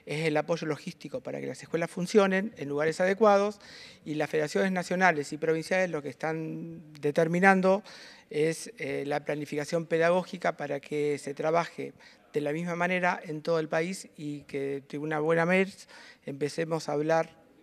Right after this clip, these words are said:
en un mismo idioma para ese deporte, eh, en cualquier provincia que, que estemos trabajando en el país. Y este año, eh, bueno, empezamos con setenta y siete, vamos a ver si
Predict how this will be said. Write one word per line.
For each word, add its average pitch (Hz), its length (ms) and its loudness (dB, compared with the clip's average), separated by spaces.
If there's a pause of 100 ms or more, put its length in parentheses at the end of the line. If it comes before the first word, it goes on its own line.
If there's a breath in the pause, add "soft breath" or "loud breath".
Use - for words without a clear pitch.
en 147 160 -8
un 160 80 -4
mismo 165 200 -4
idioma 165 460 -2 (240)
para 151 200 -10
ese 156 160 -6
deporte, 156 540 -4 (520 loud breath)
eh, 131 760 -6
en 143 160 -8
cualquier 160 500 -2
provincia 160 500 -4
que, 139 320 -6
que - 120 -12
estemos 143 260 -10
trabajando 143 320 -6
en 135 60 -10
el 131 60 -14
país. 120 300 -14 (760 loud breath)
Y 156 640 2
este 170 260 6
año, 208 540 10
eh, 170 60 2
bueno, 151 280 4
empezamos 160 480 0
con 156 500 -4
setenta 147 460 -4
y 147 80 -2
siete, 156 360 -2
vamos 139 220 -8
a 135 60 -4
ver 147 160 -4
si 117 380 -12